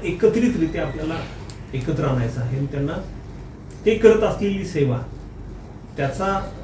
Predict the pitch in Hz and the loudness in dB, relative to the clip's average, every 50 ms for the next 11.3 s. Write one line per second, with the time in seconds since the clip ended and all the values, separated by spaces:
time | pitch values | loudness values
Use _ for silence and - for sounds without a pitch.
0 | - - - - 127 139 156 175 208 214 208 - - - - 170 151 143 143 143 | -12 -10 -10 -8 -4 -2 0 2 2 2 0 -2 -6 -8 -6 -6 -2 0 0 0
1 | 135 135 135 131 127 127 123 135 151 170 175 175 170 156 - 175 175 170 160 151 | 0 0 -2 -2 -2 0 2 2 4 4 4 2 2 -2 -2 -2 -2 -2 -2 0
2 | 139 139 143 - 160 156 - - 160 151 151 - 185 202 214 - - - - - | 0 0 -2 -2 -2 -4 -4 -4 -4 -4 -6 -6 -6 -6 -6 -6 -8 -10 -8 -4
3 | 143 135 123 147 143 135 - 143 139 135 123 110 - 113 - - - - - - | -4 -2 -2 -2 -2 -2 -2 -2 -2 -2 -2 -2 -4 -6 -8 -8 -12 -12 -14 -14
4 | - - - - 127 120 - 170 170 151 135 - 175 170 170 175 185 180 - 185 | -14 -14 -10 -6 -6 -4 -2 0 0 0 0 0 0 0 0 2 2 2 2 0
5 | 170 - - 147 131 123 - 135 123 120 120 123 120 - - 165 170 165 202 - | -2 0 0 0 0 0 0 0 0 2 2 2 0 0 0 -2 -2 -2 -2 -4
6 | 170 170 165 160 160 160 - - 127 123 127 135 - 151 151 151 - - 196 - | -2 -2 -2 -2 -2 -4 -4 -2 -2 0 0 0 0 0 -2 -2 -4 -6 -8 -10
7 | - - - - - - 139 123 - - 156 147 - 160 151 151 139 143 139 139 | -10 -12 -14 -14 -10 -6 -6 -4 -2 0 -2 0 0 -2 -2 -2 -2 -2 0 0
8 | 135 - 120 123 - - - - 143 139 170 170 170 170 170 165 180 185 - - | 0 0 -2 -4 -4 -4 -4 -2 -2 0 0 0 0 0 0 -2 -2 -2 -4 -6
9 | - - - - - - - - - - - 143 135 135 131 131 - 139 131 - | -6 -8 -10 -10 -10 -10 -10 -10 -8 -8 -6 -4 -2 -2 -2 -2 -4 -4 -4 -4
10 | 139 131 123 - 165 175 180 190 190 185 170 - 151 147 135 127 131 135 135 131 | -4 -4 -4 -4 -4 -4 -4 -4 -4 -4 -4 -4 -4 -2 0 2 2 2 2 2
11 | 127 127 127 127 127 | 0 0 0 0 0